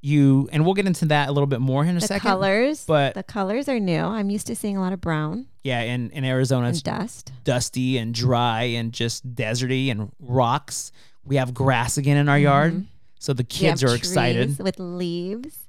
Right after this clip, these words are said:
Speaker 1: We have a mailbox in our front yard. <laughs>
Speaker 2: Yeah, we do.
Speaker 1: Which, as weird as that sounds, like, that's, like, the most exciting thing to the kids. They're excited to run out and get the mail each day, like, actually in our yard and not have to go down the street to one of those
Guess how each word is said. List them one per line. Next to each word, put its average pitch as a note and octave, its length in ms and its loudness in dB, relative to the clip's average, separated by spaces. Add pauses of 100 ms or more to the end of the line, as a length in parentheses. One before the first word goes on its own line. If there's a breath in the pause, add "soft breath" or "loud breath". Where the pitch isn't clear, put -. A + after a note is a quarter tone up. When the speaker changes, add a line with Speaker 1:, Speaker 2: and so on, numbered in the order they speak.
(100)
Speaker 1:
We D#3+ 40 2
have D#3 120 4
a D3 40 8
mailbox C#3 680 6
in D#3 60 6
our D3+ 100 6
front D3 240 2
yard. D3 460 2
<laughs> C#3 80 -2
Speaker 2:
Yeah, F#3+ 300 0
we C4 80 -4
do. A3+ 300 -6
Speaker 1:
Which, D3 160 -2
as C3+ 100 4
weird C#3 160 6
as C3+ 80 4
that B2+ 160 0
sounds, C3 380 0
like, B2+ 100 0 (140)
that's, C3+ 180 -4
like, C#3+ 160 -4
the C3+ 80 0
most B2+ 260 2
exciting B2+ 380 -2
thing B2 160 0
to A#2 80 0
the A#2 100 -4
kids. B2 320 -2
They're A#2 180 2
excited A#2+ 440 -2
to A#2+ 100 -2
run A#2+ 200 2
out A#2 60 0
and - 80 -8
get B2+ 100 -4
the A#2 80 0
mail A#2+ 180 2
each A2+ 180 -4
day, G#2+ 140 -4
like, A2 220 -4
actually A2+ 320 -8
in B2+ 100 -2
our A2+ 80 0
yard A2+ 320 0
and A2+ 80 2
not A#2 160 -4
have A#2+ 140 -6
to A#2+ 80 -4
go A2+ 100 0
down A2 220 -4
the G#2+ 80 -2
street - 340 -6
to B2+ 100 -6
one A#2+ 140 0
of A2 60 -4
those A2 240 -2